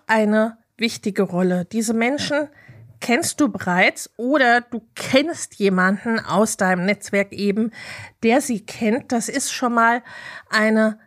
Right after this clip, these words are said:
andere Ebene, als wenn du jemanden einfach auf irgendeiner Plattform gefunden hast und erstmal kennenlernen musst, ne? Erstmal Vertrauen aufbauen musst. Das kann ein zusätzlicher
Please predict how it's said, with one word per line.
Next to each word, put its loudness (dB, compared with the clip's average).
andere 0
Ebene, 2
als -2
wenn 2
du 0
jemanden 0
einfach 0
auf 0
irgendeiner 0
Plattform 0
gefunden -2
hast -2
und -8
erstmal 0
kennenlernen 2
musst, -4
ne? 0
Erstmal -2
Vertrauen 0
aufbauen 0
musst. -4
Das -4
kann -2
ein -2
zusätzlicher 0